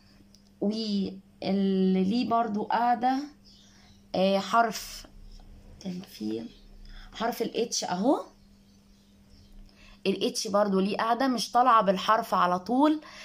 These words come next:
لا انا عامله له قاعده من هنا اهو، وفي النهايه كمان في الارتفاع. حتى حرف الاي برضو نفس الكلام.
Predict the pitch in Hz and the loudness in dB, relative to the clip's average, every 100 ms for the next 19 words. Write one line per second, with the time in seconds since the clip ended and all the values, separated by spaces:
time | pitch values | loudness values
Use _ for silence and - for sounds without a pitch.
0 | - 190 - 196 180 180 196 214 214 - | -4 -2 0 0 0 2 2 2 0 0
1 | 214 226 214 220 214 226 269 302 - 214 | 0 2 0 0 -4 0 2 2 0 -2
2 | 240 220 214 202 240 196 170 175 151 143 | 0 -2 0 0 0 0 -4 -4 -4 -6
3 | - - - - - - - - - 175 | -12 -20 -20 -20 -20 -20 -20 -20 -8 -4
4 | 175 170 190 - 156 151 - - - - | -4 -4 -6 -2 -4 -4 -14 -20 -16 -6
5 | 226 - 196 196 190 190 - 233 208 214 | -6 -4 -2 -2 -2 -4 -4 0 2 2
6 | 196 214 226 - 208 170 143 135 | 2 -2 -2 -6 -6 -4 -2 -4